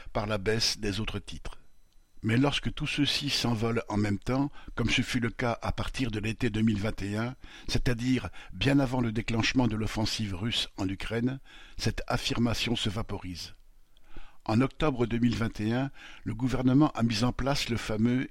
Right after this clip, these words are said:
guillemets, « bouclier tarifaire », qui n'a rien à voir avec le T R V, puisqu'il s'agit ni plus ni moins d'une subvention géante aux distributeurs de gaz que l'État rembourse. Il n'a ainsi jamais été question de contraindre,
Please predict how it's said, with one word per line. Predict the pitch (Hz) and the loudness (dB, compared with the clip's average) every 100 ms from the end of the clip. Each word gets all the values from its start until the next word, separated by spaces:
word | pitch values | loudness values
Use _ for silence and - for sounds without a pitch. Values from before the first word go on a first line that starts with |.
| - | -8
guillemets, « | 98 104 104 120 - - | -8 -2 0 0 -4 -10
bouclier | 107 131 - 131 131 | -4 -2 0 2 2
tarifaire », | 123 104 101 - 117 117 127 - - - - | 2 -2 -2 -4 -2 -2 -4 -8 -12 -14 -2
qui | 131 | 6
n'a | 120 | 6
rien | 104 139 139 | 6 4 2
à | |
voir | 131 147 131 - | 2 0 -2 -4
avec | 113 110 107 | -4 -2 -2
le | 107 | -2
T | 113 104 | 0 0
R | 92 | -2
V, | 113 135 - - - - | -4 -4 -6 -14 -14 -6
puisqu'il | 123 - 139 | -2 -2 0
s'agit | - 127 117 107 | 2 4 4 6
ni | 131 | 4
plus | - 131 | 4 2
ni | 117 | 6
moins | 113 117 127 - - | 6 4 -2 -6 -6
d'une | - 117 | 0 4
subvention | - 117 131 120 123 | 2 2 2 2 2
géante | 110 120 123 143 - - | 4 4 6 4 2 -6
aux | 107 | -4
distributeurs | 110 - 123 120 127 110 | -4 -2 -2 0 0 0
de | 101 | -2
gaz | 98 107 117 127 - - - | 0 0 0 -2 -6 -12 -6
que | 110 | -2
l'État | 110 - 104 | -2 0 0
rembourse. | 113 95 90 - - - - - - - - - - - | 0 -2 -6 -6 -6 -8 -16 -18 -20 -20 -18 -16 -16 -6
Il | 120 127 | 2 6
n'a | 147 - | 4 4
ainsi | 131 - 135 | 0 2 2
jamais | 139 135 147 | 4 6 6
été | 131 127 | 4 2
question | 127 127 - | 0 0 0
de | 127 | 0
contraindre, | 117 110 104 110 123 135 | 0 -2 -2 -2 0 0